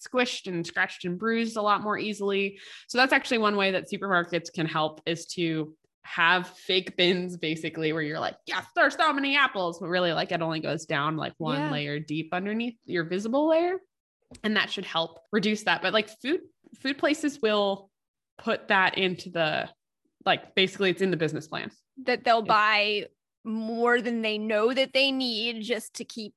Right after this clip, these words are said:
Speaker 2: supply looking high, basically?
Speaker 1: Yes.
Speaker 2: Yeah. Okay.
Speaker 1: Yeah.
Speaker 2: Interesting.
Speaker 1: Yeah. And I mean, like, we all buy into that,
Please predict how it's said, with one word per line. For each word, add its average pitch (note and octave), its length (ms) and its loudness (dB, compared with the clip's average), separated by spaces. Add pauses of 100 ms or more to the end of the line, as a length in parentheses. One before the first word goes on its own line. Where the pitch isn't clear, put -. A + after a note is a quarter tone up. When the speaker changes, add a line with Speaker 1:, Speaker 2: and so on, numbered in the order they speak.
Speaker 2:
supply - 460 -4
looking E4+ 340 0
high, G4 380 2 (320)
basically? F#4 580 -2
Speaker 1:
Yes. - 440 -2 (180)
Speaker 2:
Yeah. - 220 -10 (180)
Okay. - 240 -10
Speaker 1:
Yeah. E4 260 2
Speaker 2:
Interesting. - 540 -12 (440)
Speaker 1:
Yeah. - 240 2
And C#4 100 6
I - 20 6
mean, F4 140 8
like, D4 180 4 (280)
we C#4 160 4
all D4 120 8
buy D#3+ 180 2
into E3 260 -4
that, C#3 280 -2